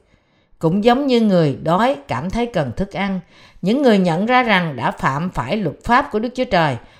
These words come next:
và biết rằng họ là những tội nhân trầm trọng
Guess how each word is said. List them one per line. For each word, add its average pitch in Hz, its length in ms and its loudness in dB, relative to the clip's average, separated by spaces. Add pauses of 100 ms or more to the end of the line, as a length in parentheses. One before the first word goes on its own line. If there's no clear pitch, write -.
(120)
và 151 120 0
biết 254 240 0
rằng 185 320 4
họ 165 200 0
là 180 240 0
những 160 240 -4
tội 147 260 0
nhân 226 260 -2
trầm 156 320 0
trọng 135 340 -6